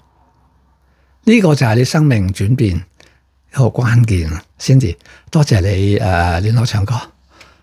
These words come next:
吓，好開心我哋有機會一齊傾。嗯，如果你大家覺得長哥講呢啲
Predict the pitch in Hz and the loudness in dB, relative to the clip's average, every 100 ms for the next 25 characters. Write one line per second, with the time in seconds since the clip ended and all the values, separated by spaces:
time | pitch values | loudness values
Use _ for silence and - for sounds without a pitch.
0 | _ - 110 - _ - 131 151 151 151 | _ -2 -2 -4 _ 0 2 4 2 2
1 | 147 127 110 110 135 123 90 - _ _ | 2 2 0 0 0 0 -2 -8 _ _
2 | _ 139 - 92 - 131 135 - _ _ | _ -4 -2 -4 0 2 2 -2 _ _
3 | _ _ 170 131 - _ _ _ - - | _ _ 2 2 -2 _ _ _ -20 -6
4 | - 151 190 180 139 170 180 175 139 165 | 0 2 2 2 0 0 0 2 0 -2
5 | - _ _ - _ - 123 165 143 151 | -4 _ _ -20 _ -2 2 4 4 4
6 | 165 | 4